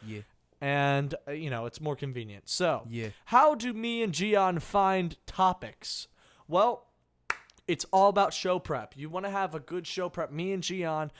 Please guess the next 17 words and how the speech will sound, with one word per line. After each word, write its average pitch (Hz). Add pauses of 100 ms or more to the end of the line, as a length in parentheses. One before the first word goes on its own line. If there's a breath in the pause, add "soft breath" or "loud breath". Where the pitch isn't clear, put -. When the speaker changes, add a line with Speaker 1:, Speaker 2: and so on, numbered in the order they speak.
(180 loud breath)
Speaker 2:
we 175
spend 202
a 175
good, 160
I 220
wanna 247
say 170
maybe 151
thirty 165
minutes 143
to 147
an 131
hour 123 (440 soft breath)
on 156
show 151
prep 143
together, 120